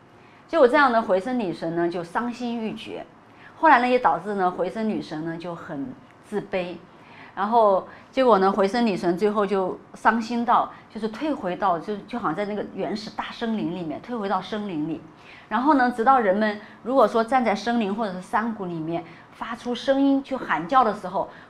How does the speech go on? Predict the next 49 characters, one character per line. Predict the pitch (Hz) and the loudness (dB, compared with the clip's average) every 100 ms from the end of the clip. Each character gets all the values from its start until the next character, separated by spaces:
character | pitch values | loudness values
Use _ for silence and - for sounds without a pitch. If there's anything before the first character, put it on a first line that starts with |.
| - | 0
回 | 214 | 0
声 | 233 285 | 4 2
女 | 240 | 2
神 | 170 190 | 0 -2
就 | 196 233 | 0 0
自 | - - 294 | 0 -4 -2
卑 | 294 277 | 2 2
到 | 269 | 2
就 | 240 240 | 2 -4
只 | - | 0
有 | 262 208 | 0 0
重 | - 170 190 | -2 -4 -4
复 | 262 349 | -2 -4
别 | 190 156 | -2 -4
人 | 156 | -4
的 | 160 | -4
话， | 185 143 - - - - - - - _ _ - - | -4 -4 -8 -20 -20 -20 -20 -20 -20 _ _ -20 -10
然 | 226 | -2
后 | 294 | 2
她 | 294 | 4
没 | 277 | 4
有 | 320 | 6
办 | 277 302 | 6 6
法 | 240 | 4
发 | - 220 | -2 -8
出 | 233 233 | -10 -10
自 | 233 | -8
己 | 190 | -8
的 | 151 | -8
声 | - 180 175 | -10 -8 -6
音， | 175 185 | -6 -6
因 | 220 | -6
为 | 208 | -6
实 | 208 165 | -8 -6
在 | 202 185 | -4 -4
是 | 180 | -6
太 | - 202 | -10 -12
伤 | - 160 | -10 -10
心， | 160 170 170 - - - - | -10 -10 -12 -14 -20 -20 -16
太 | 190 | -12
伤 | 160 156 | -12 -12
心 | - 151 | -10 -10
了。 | 131 - - - - - | -10 -14 -20 -20 -20 -20
好， | - 233 | -2 0
结 | 285 | 6
果 | 285 | 6
这 | - 359 | 6 4
样 | 302 | 4
呢， | 220 | 2